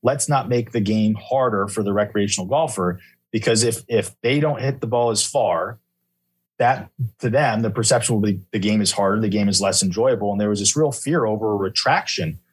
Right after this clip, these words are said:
of the recreational game. And so we took all that feedback in our research related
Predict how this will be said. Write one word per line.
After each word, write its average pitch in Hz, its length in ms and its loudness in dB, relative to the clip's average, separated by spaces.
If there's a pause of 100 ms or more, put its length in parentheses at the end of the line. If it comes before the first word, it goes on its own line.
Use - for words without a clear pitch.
(220)
of 107 160 0
the 110 80 2
recreational 101 640 0
game. 82 320 0 (300)
And 135 100 -2
so 156 120 2
we 208 140 0
took - 300 -2
all 127 220 2
that 120 240 0
feedback 113 540 0
in 107 60 0
our 104 120 0
research 107 600 0
related 104 400 0